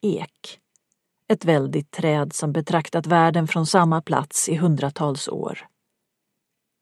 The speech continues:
Kanske hör du till dem som inte tror att ekar kan tala. Kanske tänker du att orden i själva verket är mina. Då vill jag säga att du förstås har rätt.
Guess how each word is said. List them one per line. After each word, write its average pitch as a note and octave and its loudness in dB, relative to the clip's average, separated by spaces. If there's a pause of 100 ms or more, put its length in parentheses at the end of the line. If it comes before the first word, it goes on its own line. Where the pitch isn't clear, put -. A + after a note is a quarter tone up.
(720)
Kanske F#3 4
hör E3+ 2
du F#3+ 6
till F3 -2
dem D3+ -2
som D#3 -2
inte D3+ -2
tror D#3 0
att D3 -2
ekar E3+ -2
kan F3 0
tala. F#3+ 2 (880)
Kanske G3+ 6
tänker G3 4
du F#3+ 8
att D3 -2
orden F3+ 6
i C#3 -4
själva C#3 -2
verket C#3 -2
är A#2 -2
mina. D3 -4 (1400)
Då F3+ 0
vill D3+ 4
jag D3 2
säga C#3+ -2
att D3 -8
du C3+ 0
förstås - -8
har - -8
rätt. - -12